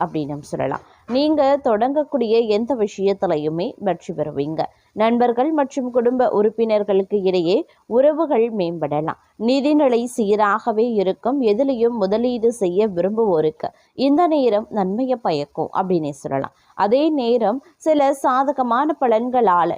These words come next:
நிறைந்திருக்கக்கூடிய ஒரு காலகட்டம். வீட்டிற்கு வெளியே இருக்கக்கூடிய உறவினர்களிடமிருந்து ஆதரவும் ஒத்துழைப்பும் கிடைக்கப்பெறுவீங்க.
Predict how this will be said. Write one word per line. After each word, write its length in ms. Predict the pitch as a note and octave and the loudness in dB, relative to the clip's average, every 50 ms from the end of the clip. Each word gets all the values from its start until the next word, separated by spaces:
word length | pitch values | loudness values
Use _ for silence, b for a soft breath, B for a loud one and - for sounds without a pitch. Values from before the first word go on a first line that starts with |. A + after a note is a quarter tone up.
| - G3 | -4 -2
நிறைந்திருக்கக்கூடிய 1000 | G3+ F#3+ G3+ A#3 C4+ C4+ D4 C4+ - - B3 A#3 - - G3 F#3 D#3+ E3 F#3+ A3 | 0 2 2 2 0 0 -2 -2 -2 -2 -4 -4 -2 -2 -2 0 0 0 0 0
ஒரு 140 | G#3 F3 E3 - - C#3 | 0 -2 -2 -2 -4 -4
காலகட்டம். 520 | B2+ C#3+ D3+ - D3 - - - - - b b b b | -4 -4 -6 -6 -8 -8 -8 -10 -12 -12 b b b b
வீட்டிற்கு 640 | b - C4 C#4+ D4 C4 D4+ D4 C#4+ - D4 C4 | b 0 0 0 2 2 0 -2 0 0 0 0
வெளியே 500 | A3 A3 A3 A#3 B3 A#3+ B3+ D4 D4+ C#4+ | 2 2 2 2 2 2 2 2 2 0
இருக்கக்கூடிய 640 | C4+ B3+ C4 - C4 B3+ - - B3 A3+ A3+ A3 A#3 A#3+ A3+ | 0 0 0 0 -2 0 0 0 0 2 2 2 2 2 2
உறவினர்களிடமிருந்து 1120 | G#3+ G#3 A3 G#3+ C4 B3+ A#3+ A#3 A#3+ A#3 A3+ G3+ G3 F#3+ F#3+ F3+ D#3 D#3 F3 E3+ F3 D#3 D3 - b b b | 0 0 0 0 0 0 0 0 0 0 0 2 2 2 0 -2 -2 -2 -2 -2 -2 -4 -6 -8 b b b
ஆதரவும் 720 | b b G#3+ A3+ B3 B3 B3 B3+ A#3+ A3 F#3+ F#3+ A3 B3 - | b b 2 2 2 2 2 0 0 0 -2 -2 -4 -4 -4
ஒத்துழைப்பும் 760 | - G3+ G3 G3 - C4+ C4+ A3+ F#3+ F#3+ - - E3+ G3+ A#3 - | -2 -2 -2 -2 0 0 2 2 0 0 -2 -4 -4 -4 -4 -2
கிடைக்கப்பெறுவீங்க. 800 | A3 F#3+ F#3+ F#3 - G3+ F3+ - D#3+ D#3 C#3+ - C#3 C#3+ D3+ D3 | -2 -2 -2 -2 -4 -6 -8 -8 -8 -10 -8 -8 -8 -8 -10 -12